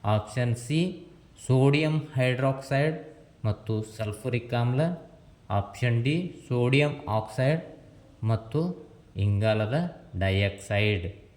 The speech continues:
ಇದಕ್ಕೆ ಸರಿಯಾದ ಉತ್ತರ ಆಪ್ಷನ್ ಎ ಬೇರಿಯಂ ಕ್ಲೋರೈಡ್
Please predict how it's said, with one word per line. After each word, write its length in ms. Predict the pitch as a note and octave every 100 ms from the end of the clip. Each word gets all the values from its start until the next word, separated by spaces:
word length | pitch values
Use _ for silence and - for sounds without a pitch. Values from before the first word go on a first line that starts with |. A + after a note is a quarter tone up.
| - - - - - -
ಇದಕ್ಕೆ 300 | A2+ A#2 A#2+
ಸರಿಯಾದ 440 | - A2+ A#2+ C3
ಉತ್ತರ 300 | B2+ A#2+ - F3+ D3+ - - - - - -
ಆಪ್ಷನ್ 440 | G2 - - A#2
ಎ 440 | A2+ A2+ D3 - - A#2+
ಬೇರಿಯಂ 560 | F2+ G#2+ A2+ A#2+ C3 C#3
ಕ್ಲೋರೈಡ್ 580 | C3 A2 A2 B2 D#3+